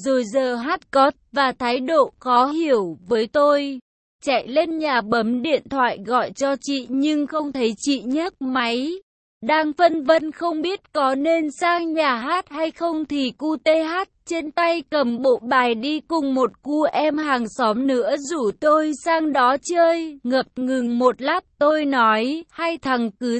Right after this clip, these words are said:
sang trước đi. Khóa cửa xong rồi anh sang." "Vâng, anh sang luôn nhé, em cả anh T H sang trước đây." Cu em hàng xóm trả lời. Hai thằng vừa ra khỏi cửa tôi lại nhấc điện thoại gọi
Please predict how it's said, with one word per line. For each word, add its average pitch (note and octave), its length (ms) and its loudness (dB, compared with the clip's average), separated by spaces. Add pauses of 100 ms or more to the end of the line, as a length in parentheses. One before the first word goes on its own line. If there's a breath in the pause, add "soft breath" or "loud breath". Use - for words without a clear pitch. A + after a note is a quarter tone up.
(100)
sang E4+ 240 0
trước F#4 240 -4
đi. D4+ 460 0 (420)
Khóa A3+ 320 0
cửa C4+ 260 0
xong D#4 420 2
rồi B3+ 320 2
anh D4+ 320 -2
sang." E4 500 -2 (100)
"Vâng, E4 600 2
anh D#4 240 0
sang D#4+ 280 0
luôn D4+ 400 0
nhé, C4+ 560 -2
em D4 280 -2
cả A#3 220 0
anh D4+ 360 -2
T - 80 -2
H D#4 220 2 (200)
sang E4 260 0
trước F#4 240 -4
đây." D#4 460 0
Cu E4+ 360 0
em E4 360 0
hàng C#4+ 360 -2
xóm B3+ 340 -2
trả C4+ 300 0
lời. B3 560 0
Hai E4 260 -4
thằng A3 400 -4
vừa A#3+ 240 6
ra D#4 280 2
khỏi B3+ 380 0
cửa B3+ 320 0
tôi E4+ 240 -2
lại C4+ 240 2
nhấc C#4 320 -2
điện C#4+ 340 -2
thoại G#3 360 0
gọi C4 240 0